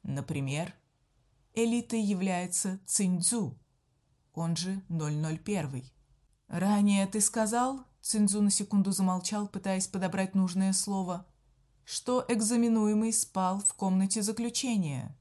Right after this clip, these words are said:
"Да, когда я сюда вошел, здесь все было как сейчас. Вообще ничего не поменялось.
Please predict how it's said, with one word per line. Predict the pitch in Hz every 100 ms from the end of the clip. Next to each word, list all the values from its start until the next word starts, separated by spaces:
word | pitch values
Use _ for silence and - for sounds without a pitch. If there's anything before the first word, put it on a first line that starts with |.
| _
"Да, | 214 202 277 180 139 - _ _ _
когда | - 196 190
я | 196 185
сюда | - 190
вошел, | 185 214 - 311 202 _ _ _ -
здесь | 202 202 269 -
все | - 247
было | 208 220 226
как | 226 214
сейчас. | - 240 220 - 226 151 - - _ _ _ -
Вообще | 214 269 294 - - 294
ничего | 185 170 - 220
не | 254 247
поменялось. | 247 269 262 185 135 -